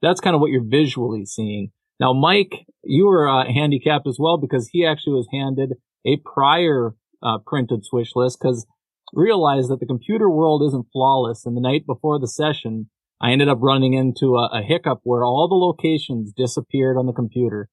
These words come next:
So I didn't have any locations, no destinations. And for the life of me, couldn't figure out why this had happened. The next morning, I had, uh, some printouts that we'd already printed out.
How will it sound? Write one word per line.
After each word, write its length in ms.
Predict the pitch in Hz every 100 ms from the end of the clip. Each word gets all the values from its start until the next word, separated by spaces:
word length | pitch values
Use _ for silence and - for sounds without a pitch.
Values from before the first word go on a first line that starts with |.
| _
So 80 | 123
I 60 | 120
didn't 220 | 143 131
have 220 | 131 120 127
any 240 | 135 180
locations, 680 | 185 180 156 156 - 160 151
no 160 | 127
destinations. 880 | 139 151 - 151 139 131 143 143 135 _ _ _ _ -
And 300 | 113 117 107
for 100 | 127
the 60 | 120
life 380 | 123 135 147
of 80 | 143
me, 140 | 131 117
couldn't 240 | 143 131
figure 260 | 135 127 127
out 140 | 117
why 240 | 113 117 120
this 180 | 117
had 140 | 117 135
happened. 440 | 151 151 - - - _ _
The 100 | 117
next 260 | 117 127 -
morning, 560 | 131 131 139 165 165 -
I 100 | 107
had, 220 | 117 123
uh, 240 | 120 117 113
some 340 | - 120 110 _ -
printouts 340 | 143 135 131
that 260 | 135 135 131
we'd 140 | 123
already 200 | 123 123
printed 360 | 113 135 127 117
out. 220 | 120 185